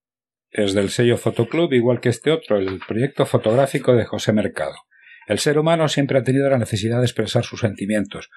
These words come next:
sus miedos o sus vivencias. El porqué de esa necesidad de expresión artística no existe una única respuesta, y ninguna es válida por completo. Lo que sí podemos afirmar es que la falta de comunicación o expresión produce un enorme vacío en nuestro ser.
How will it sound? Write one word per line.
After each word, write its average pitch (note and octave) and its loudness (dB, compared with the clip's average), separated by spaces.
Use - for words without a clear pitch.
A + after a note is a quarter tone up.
sus G#2 0
miedos D#3 6
o A2 -2
sus G2 -4
vivencias. F#2+ -4
El A2 2
porqué A#2+ 2
de D#3 6
esa D3 2
necesidad C3+ 2
de B2+ 2
expresión B2 0
artística B2+ -2
no A#2 2
existe A#2 0
una A#2 0
única G#2+ 0
respuesta, G2+ -2
y A2 0
ninguna A#2+ 4
es B2+ 2
válida C3 4
por G2 0
completo. F#2 -8
Lo A2 2
que A2 2
sí C#3+ 2
podemos C3+ 2
afirmar B2+ 2
es A#2+ 0
que - 0
la G#2+ 0
falta B2 0
de A#2+ 2
comunicación A2 0
o - 2
expresión C3 -2
produce A2 4
un B2 4
enorme A#2+ 2
vacío A#2 2
en A2 0
nuestro G2+ -6
ser. - -4